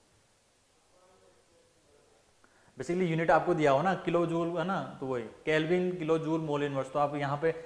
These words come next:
हंड्रेड मत लिखो, तो ये टू सेवेंटी, थ्री सेवेंटी थ्री लिख दो डायरेक्ट। ओके, थ्री सेवेंटी थ्री। ओके बच्चों, Answer है ना, Answer आ रहा है, B आ रहा है इसका answer, बी, B, B for Bombay। हाँ, ये क्वेश्चन है, इसमें बोला गया भाई,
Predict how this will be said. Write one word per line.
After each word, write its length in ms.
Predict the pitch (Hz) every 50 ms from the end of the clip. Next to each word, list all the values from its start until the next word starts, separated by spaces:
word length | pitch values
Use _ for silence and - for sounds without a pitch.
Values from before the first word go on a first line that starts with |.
| - -
हंड्रेड 220 | 147 156 160 170 180
मत 120 | 180 170
लिखो, 220 | 170 180 180 196
तो 360 | 185 - - - - - - 147
ये 80 | 160 160
टू 200 | 160 170 180 175
सेवेंटी, 280 | - 175 175 175 175 147 -
थ्री 120 | 165 180 180
सेवेंटी 260 | 185 185 185 180 180
थ्री 140 | 175 175 180
लिख 180 | 185 180 180 165
दो 80 | 175
डायरेक्ट। 520 | 170 165 160 156 160 156 156 - - - - - - -
ओके, 220 | 151 147 - 190 185
थ्री 200 | - - 160 165
सेवेंटी 320 | 160 170 160 160 156 160
थ्री। 220 | 156 156 156 160 156 156 - - - - - - - - - _ -
ओके 260 | 151 160 156 - 196
बच्चों, 300 | 202 202 196 196 214 214 214 - - - - - - - _ _ _ _ _ _ _ _ _ _ _ _ _ -
Answer 300 | 143 160 170 - 190 185
है 60 | 214
ना, 80 | 240 226 175 156 156 - 151
Answer 220 | 156 156 156 175
आ 60 | 170 175
रहा 100 | 202 185
है, 80 | 160
B 140 | 151 165 175
आ 80 | 175 165
रहा 140 | 147 135
है 60 | 131 147
इसका 220 | 151 - - 151
answer, 320 | 135 131 113 - 120 104 - - _ _ _ _ _ _ -
बी, 200 | 123 123 143 156 143 123 120
B, 160 | 117 139 143 127 120 113 117 - _ _ _ -
B 120 | 143 156 151 -
for 120 | 175 170 156
Bombay। 420 | 151 143 147 147 151 156 156 151 123 110 - - - - - _ _ _ _ _ _ _ _ _ _ _ _ _ _ _ _ _ _ _ _ _ _ _
हाँ, 180 | - 117 113 104 95 - - - _ _ _ _ _ _ _ _ _ _ _ _ _ _ _ _ _ _ _ _ _ _ _ _ _ - - _ _ _ _ _ _ _ _ -
ये 80 | 156 190
क्वेश्चन 380 | 185 214 202 202 - 220 220
है, 60 | 240 233
इसमें 200 | 233 233 233 202
बोला 200 | 196 190 196 208
गया 160 | 208 226 226
भाई, 100 | 240